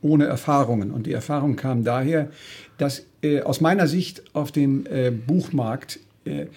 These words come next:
gegenwärtig kein Buch existiert, das sich mit dem Leitungs- und Aufsichtsorgan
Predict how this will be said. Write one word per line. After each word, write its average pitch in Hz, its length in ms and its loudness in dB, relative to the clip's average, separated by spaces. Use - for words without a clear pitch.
gegenwärtig 143 760 4
kein 214 560 -2
Buch 170 240 0
existiert, 160 800 -2
das 156 200 -2
sich 151 160 -2
mit 151 220 4
dem 143 280 4
Leitungs- 185 840 0
und 147 220 0
Aufsichtsorgan 143 1200 -2